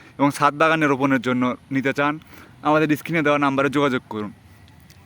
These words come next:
আমরা দেশের যে কোনো প্রান্তে সুন্দরবন কুরিয়ার সার্ভিস এবং স্টেট ফাস্টের মাধ্যমে ডেলিভারি দিয়ে থাকি।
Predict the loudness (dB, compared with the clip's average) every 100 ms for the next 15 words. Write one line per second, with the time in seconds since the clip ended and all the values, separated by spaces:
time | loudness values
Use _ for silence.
0 | -20 -20 -20 -20 -12 -4 -2 2 2 4
1 | 2 2 4 2 2 2 4 4 2 2
2 | 0 -6 -20 -16 -4 0 4 4 2 2
3 | 2 2 2 0 0 0 0 0 0 0
4 | 0 0 0 0 0 2 2 2 0 -2
5 | -4 -8